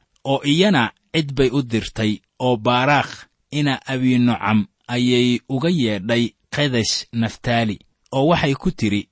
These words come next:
"Miyaan Rabbiga Ilaaha reer banu Israa'iil ahu kugu amrin, uu kugu odhan, 'Tag oo u dhowow buur Taaboor, oo waxaad kaxaysataa toban kun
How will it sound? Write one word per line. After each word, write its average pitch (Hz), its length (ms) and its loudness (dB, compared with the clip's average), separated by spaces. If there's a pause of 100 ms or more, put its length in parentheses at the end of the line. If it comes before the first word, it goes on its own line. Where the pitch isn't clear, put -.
"Miyaan 135 360 -2
Rabbiga 135 340 -2
Ilaaha 123 460 -2
reer 127 260 -4
banu 113 280 -2
Israa'iil 107 640 -4
ahu 104 360 -4 (180)
kugu 131 360 0
amrin, 113 440 -2 (220)
uu 127 140 0
kugu 139 420 2
odhan, 113 340 0 (220)
'Tag 147 160 0 (420)
oo 135 180 -4
u 175 100 0
dhowow 135 520 2 (240)
buur 131 340 0
Taaboor, 107 460 0 (440)
oo 135 180 2
waxaad 151 280 -2
kaxaysataa 113 640 -6
toban 139 380 -4
kun 131 240 0